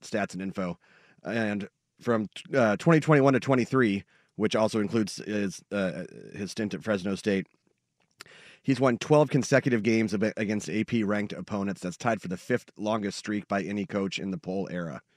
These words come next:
Uh, Nick Saban has two of those streaks at sixteen and thirteen. Pete Carroll in oh, from oh two to oh five, and Barry Switzer, uh, seventy-three to seventy-five.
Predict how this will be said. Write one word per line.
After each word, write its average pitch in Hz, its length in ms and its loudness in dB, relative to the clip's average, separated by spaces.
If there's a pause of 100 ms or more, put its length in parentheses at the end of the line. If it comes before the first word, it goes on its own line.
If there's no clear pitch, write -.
(840)
Uh, 65 440 -10
Nick 113 180 -4
Saban 104 280 0
has 101 160 -6
two 113 200 -2
of 98 60 2
those 95 140 -2
streaks 95 340 -4
at - 120 -6
sixteen 95 360 -6
and 92 140 -6
thirteen. 95 440 -4
Pete 107 200 -6
Carroll 98 340 -2
in 98 80 -2
oh, 95 200 -2
from 90 160 -10
oh 98 100 -4
two 98 160 -6
to 92 100 -4
oh 92 120 -4
five, 92 320 -2
and 92 100 -6
Barry 95 220 -4
Switzer, 85 440 -8 (480)
uh, 85 220 -6
seventy-three 92 480 -4
to 85 80 -4
seventy-five. 76 640 -10